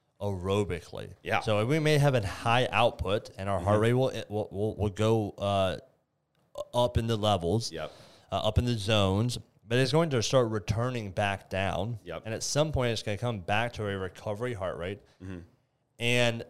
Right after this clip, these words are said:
Speaker 1: the cardiovascular system is going to be taking oxygen and nutrients a-, and, um, metabolic byproducts and C O two and shuttling it throughout your system, right?
Speaker 2: Yep.
Speaker 1: And that's how recovery takes place.
Speaker 2: Mm-hmm.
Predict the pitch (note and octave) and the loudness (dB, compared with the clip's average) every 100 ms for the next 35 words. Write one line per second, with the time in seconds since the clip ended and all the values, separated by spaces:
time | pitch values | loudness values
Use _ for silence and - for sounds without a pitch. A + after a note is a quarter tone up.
0 | G2+ A2 - C3+ B2+ A2+ D#3+ - G2+ F2 | -6 -6 2 2 4 4 4 4 0 -2
1 | F#2+ F2 G2 A2 A#2 _ _ _ _ _ | -4 -4 -4 -4 -8 _ _ _ _ _
2 | _ _ - B2+ A#2 B2 A#2 A#2 A2 - | _ _ -6 -2 0 0 0 -2 -4 -2
3 | - A#2 C#3 C#3 B2+ A#2+ G2+ A2 - G#2+ | 0 2 0 0 -2 -2 -2 -2 -2 -4
4 | A2 G#2+ G2 G#2 B2 G2 F#2+ G2 - - | -4 -4 -4 -4 -6 -6 -4 -4 -8 -10
5 | _ _ _ _ - G#2 G2 F#2 - G2+ | _ _ _ _ -6 -2 -2 -2 -6 -8
6 | G2 - F#2+ F2+ F2 E2+ E2 A#2 B2 G#2+ | -8 -8 -4 -2 -4 -8 -2 0 2 2
7 | F#2 G#2+ G#2 A2 G2+ F#2 - G2 B2+ A#2 | 2 2 4 2 -2 -6 -4 -4 -4 -4
8 | A2 - - D3+ C#3 C3 A#2+ A2+ A2 - | 0 0 2 4 2 0 -4 -4 -6 -8
9 | - A2 G#2 G2+ - F#2+ - B2+ A2+ - | -6 -2 0 0 -4 -8 -4 -2 -4 -6
10 | D#2 F2+ G2+ F#2+ A2 A2 A#2 G#2 F#2+ - | -4 -2 -2 -2 -2 0 0 0 -2 -6
11 | - A2+ G#2 F#2+ F#2 F2+ G#2 F2 C#2+ - | -4 -4 -4 -6 -8 -8 -6 -6 -8 -8
12 | B2+ D2+ - E2 | -8 -8 -12 -12